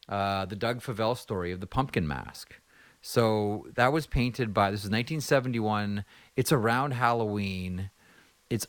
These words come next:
either the Montreal game on the twenty-ninth or the L A game on the thirty-first. Um, Doug Favell, him and the trainer Frank Lewis, uh, longtime, uh, old school Philadelphia Flyers trainer,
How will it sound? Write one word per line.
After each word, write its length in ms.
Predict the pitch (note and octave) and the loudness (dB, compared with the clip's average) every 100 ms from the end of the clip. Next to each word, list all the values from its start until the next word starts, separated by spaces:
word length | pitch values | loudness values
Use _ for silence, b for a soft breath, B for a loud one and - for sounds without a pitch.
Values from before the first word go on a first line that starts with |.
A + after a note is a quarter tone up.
| - | 0
either 560 | A#2+ D3 D#3 D3+ D3 | 4 4 4 2 0
the 200 | A#2 G#2+ | -4 -6
Montreal 520 | A2 B2 C3 C#3 B2 B2 | -4 -4 -2 0 2 0
game 280 | A#2 A#2 | -2 -4
on 160 | A2 G#2 | -2 -4
the 80 | G2 | -4
twenty-ninth 920 | - A2+ G#2 F#2+ G#2 A#2 C#3 C#3 - | -8 -6 -4 -2 0 0 -2 -4 -8
or 140 | A#2+ A2 | 0 0
the 180 | G#2+ G#2+ | 0 0
L 160 | A2+ | 2
A 160 | A#2 A#2+ | 2 0
game 420 | A2 A2 A2 G#2+ | -2 -2 -2 -6
on 220 | G2+ G2 F#2+ | -6 -4 -4
the 80 | |
thirty-first. 1120 | F#2 - F#2+ F2+ - - A#2+ F3 - - - - B B B B - | -6 -4 -2 -4 -6 0 2 2 -4 -14 -18 -18 B B B B 0
Um, 680 | F#2+ F#2+ F#2+ F2+ F2+ F2+ D#2+ | 2 2 2 -2 -4 -6 -2
Doug 180 | A2 A#2 | 0 0
Favell, 540 | A#2 G2 A2 A2 A2 | -2 4 4 4 0
him 160 | G#2+ A2 | -2 -2
and 80 | G#2+ | -4
the 40 | |
trainer 320 | G2+ A2+ G#2 | -4 -2 -2
Frank 340 | F#2+ G#2 F#2 - | -2 -2 -2 0
Lewis, 400 | A2+ C3 B2+ - | 0 2 -2 -8
uh, 400 | F#2+ F#2+ F2+ F2 | -6 -2 0 -2
longtime, 540 | F2+ G2+ G2+ G2 F2+ | 0 -2 0 -2 -2
uh, 140 | D#2 F2 | -4 -6
old 320 | F2 G2+ F#2+ _ - | -2 -2 -4 _ -14
school 360 | - G#2+ G2+ E2+ | 0 2 2 -2
Philadelphia 460 | G2 F#2+ F#2+ - | -2 0 0 -2
Flyers 320 | F2+ G2+ G2 G2 | 0 2 2 0
trainer, 420 | G#2+ G2 G2 | -2 -2 -2